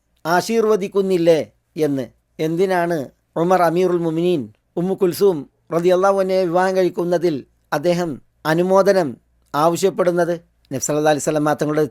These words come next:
തിരുമൊഴി അദ്ദേഹം പറയുകയാണ്, "കുല്ലു സബബിൻ വനസബിൻ മുൻഖതിഉ യൗമൽ ഖിയാമ ഗൈറ സബബി വനസബി." എല്ലാ സ്നേഹബന്ധവും, എല്ലാ കുടുംബ ബന്ധവും അന്ത്യനാളിൽ മുറിയും, നിലക്കും,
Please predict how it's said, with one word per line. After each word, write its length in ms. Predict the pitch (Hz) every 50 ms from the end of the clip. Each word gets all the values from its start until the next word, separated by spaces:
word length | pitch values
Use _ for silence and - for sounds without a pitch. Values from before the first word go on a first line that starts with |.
| -
തിരുമൊഴി 320 | 151 143 143 147 156 156 160
അദ്ദേഹം 340 | 156 135 127 147 147 147 135
പറയുകയാണ്, 580 | 147 135 139 139 139 131 143 139 131 131 131
"കുല്ലു 460 | - _ - 170 165 165 160 156 160
സബബിൻ 640 | 151 - - 170 160 143 165 165 147 175 175 180 175 - - _ _ _ -
വനസബിൻ 840 | 139 135 156 165 165 175 180 175 - 180 175 156 180 202 214 202 196 180 _ - 196
മുൻഖതിഉ 680 | 170 185 180 180 170 175 - 226 226 - 233 226 220
യൗമൽ 460 | 220 214 208 208 202 196 196 196 196 190 -
ഖിയാമ 540 | 196 196 196 208 214 226 226 220 226 214 180 - - _ _ - 127 139
ഗൈറ 300 | 175 196 196 196 190 185
സബബി 680 | - - 190 190 170 190 185 175 160 190 202 202 196 180
വനസബി." 920 | 175 180 180 180 190 180 - 196 185 175 170 208 214 214 196 151 120 - _ _ _ _ -
എല്ലാ 460 | 147 147 151 151 156 165 185 202 208
സ്നേഹബന്ധവും, 920 | 196 - 175 170 175 175 175 180 160 160 160 156 139 151 147 139 135 127 - -
എല്ലാ 400 | 156 151 151 156 160 180 202 220
കുടുംബ 360 | - 202 190 185 196 214 214
ബന്ധവും 380 | 196 196 180 175 180 175 170
അന്ത്യനാളിൽ 680 | 170 170 165 170 180 175 175 170 165 165 170 151 135 -
മുറിയും, 580 | - 151 151 151 165 165 175 170 151 127 - - -
നിലക്കും, 600 | - 156 160 170 175 170 - 226 180 151 117